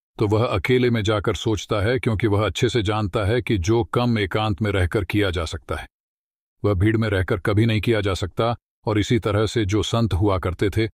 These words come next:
वह भी अकेले में ही रहना पसंद करते थे, क्योंकि वो अच्छे से जानते थे कि अकेले रहने की पावर क्या है, इसके बेनिफिट क्या है, और यही रीजन है कि वो महान ज्ञानी हुआ करते थे।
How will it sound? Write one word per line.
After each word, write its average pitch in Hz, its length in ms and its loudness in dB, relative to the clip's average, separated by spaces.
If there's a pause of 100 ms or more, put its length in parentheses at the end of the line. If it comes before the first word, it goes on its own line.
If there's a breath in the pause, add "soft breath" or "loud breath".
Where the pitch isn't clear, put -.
(260)
वह 101 140 2
भी 98 180 2
अकेले 107 380 0
में 101 120 0
ही 95 120 2
रहना 98 240 0
पसंद 104 360 -2
करते 85 280 -4
थे, 71 140 -8 (640)
क्योंकि 113 220 0
वो 110 140 2
अच्छे 107 260 0
से 110 140 -2
जानते 101 360 0
थे 113 160 0
कि 104 200 0 (280)
अकेले 123 320 2
रहने 107 280 0
की 101 120 -2
पावर 101 380 -2
क्या 80 200 -4
है, - 180 -10 (640)
इसके 113 260 0
बेनिफिट 104 600 0
क्या 87 180 -4
है, - 140 -12 (640)
और 104 120 -2
यही 117 260 4
रीजन 117 340 2
है 110 120 2
कि 117 120 0
वो 101 140 2
महान 92 340 0
ज्ञानी 95 260 0
हुआ 78 220 -4
करते 78 340 -8
थे। - 180 -14